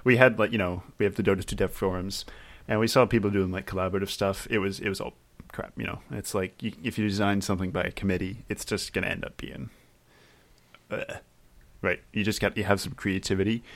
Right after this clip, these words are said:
and you have to come in with your own concepts and stuff. And, and that's where you get the real,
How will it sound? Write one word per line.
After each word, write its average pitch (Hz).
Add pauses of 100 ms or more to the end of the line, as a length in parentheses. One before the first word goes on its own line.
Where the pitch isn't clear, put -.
(280)
and 90
you 98
have 87
to -
come 98
in 92
with 92
your 95
own 90
concepts -
and -
stuff. - (160)
And, -
and 92
that's 90
where 53
you -
get 101
the 117
real, 110